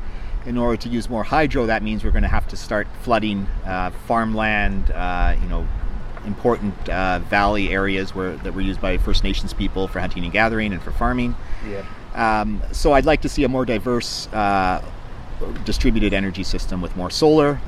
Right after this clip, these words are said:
Speaker 1: and I think, uh, SolShare and V rec can play a big part in, in that. Uh, one of the areas that we're looking at, especially right now, is, uh, some of the smaller off-grid communities, or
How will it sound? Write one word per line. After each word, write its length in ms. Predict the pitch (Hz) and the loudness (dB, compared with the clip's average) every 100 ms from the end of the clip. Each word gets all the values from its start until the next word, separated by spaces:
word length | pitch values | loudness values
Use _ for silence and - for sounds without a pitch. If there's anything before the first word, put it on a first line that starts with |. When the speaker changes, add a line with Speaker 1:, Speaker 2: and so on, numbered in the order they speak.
| - | -4
Speaker 1:
and 160 | 101 | -2
I 60 | 95 | -2
think, 360 | - 226 - | 0 0 0
uh, 280 | - 98 95 | -4 0 0
SolShare 520 | 90 120 107 - 104 | 0 0 0 2 2
and 80 | 92 | 2
V 140 | 90 95 | 0 2
rec 160 | 92 | 0
can 100 | 95 | 0
play 160 | 92 87 | -2 0
a 60 | |
big 180 | 85 85 | 0 -2
part 240 | - 101 107 | 0 0 2
in, 160 | 101 - 98 | -2 -4 -2
in 100 | 98 | 2
that. 320 | 101 104 - - - - - - | 2 2 -4 -12 -14 -14 -12 -8
Uh, 240 | 85 82 78 | -4 -2 -2
one 260 | 87 120 | 2 4
of 100 | 120 | 4
the 140 | 110 110 | 4 4
areas 320 | 110 107 101 | 6 4 0
that 100 | 90 | -2
we're 120 | 101 | -2
looking 400 | 98 117 113 113 | -2 -2 -2 0
at, 100 | 101 | -2
especially 440 | 95 - 123 - 110 | -2 0 0 0 0
right 260 | 104 107 | 2 2
now, 400 | 104 104 104 104 - | 2 2 2 0 -2
is, 420 | 98 92 - - | -2 0 -2 -6
uh, 180 | - 87 | -2 -2
some 240 | 87 117 104 | 0 0 0
of 100 | 92 | 0
the 60 | |
smaller 560 | - - 113 107 107 98 | -4 -2 2 2 2 2
off-grid 580 | 104 101 - 113 135 - | 2 2 0 2 2 0
communities, 580 | 139 143 135 151 165 | -2 -2 0 0 0
or 220 | - 92 | 0 2